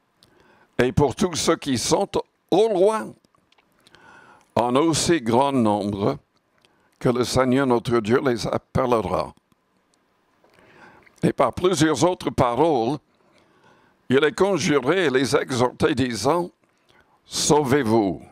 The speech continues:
de cette génération perverse. » Prions.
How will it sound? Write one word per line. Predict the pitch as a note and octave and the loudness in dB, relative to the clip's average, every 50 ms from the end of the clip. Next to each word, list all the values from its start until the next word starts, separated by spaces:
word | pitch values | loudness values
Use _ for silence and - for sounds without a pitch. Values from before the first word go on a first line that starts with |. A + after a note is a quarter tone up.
| _ _ _ _ _ _ _ _ _ _ _ _ _ _ _ _ _ _ _ _ _ _ _ _ _ _ - | _ _ _ _ _ _ _ _ _ _ _ _ _ _ _ _ _ _ _ _ _ _ _ _ _ _ -4
de | - G#2+ A2+ | 0 0 0
cette | G#2 - - - D3+ D3+ D3+ - - - - - _ _ _ _ _ _ _ _ _ _ _ _ _ | 0 0 0 2 2 2 0 -4 -10 -18 -18 -20 _ _ _ _ _ _ _ _ _ _ _ _ _
génération | - F#2+ G2+ G#2 C#3 D#3+ E3 D3 B2+ A#2 B2 A#2+ G2 - - - - - A#2+ A#2+ B2+ - - _ _ _ _ _ _ _ _ _ _ _ _ _ _ _ _ _ _ _ _ | -6 -2 0 2 2 2 2 2 2 2 2 0 0 -2 -6 -4 -2 -2 -2 -2 -4 -8 -14 _ _ _ _ _ _ _ _ _ _ _ _ _ _ _ _ _ _ _ _
perverse. » | - - A2 F#2+ F#2 A2 G#2 F#2+ E2+ - - - - - - - - _ _ _ _ _ _ _ _ _ _ _ _ _ _ _ _ _ _ _ _ _ _ _ _ _ _ _ _ _ - - - - - - - - - - | -2 -2 0 0 2 2 0 0 0 -6 -10 -14 -14 -14 -14 -16 -16 _ _ _ _ _ _ _ _ _ _ _ _ _ _ _ _ _ _ _ _ _ _ _ _ _ _ _ _ _ -20 -20 -20 -20 -20 -20 -20 -10 -4 -2
Prions. | - F3+ D#3 B2 A2 D#2 | 0 2 2 2 0 0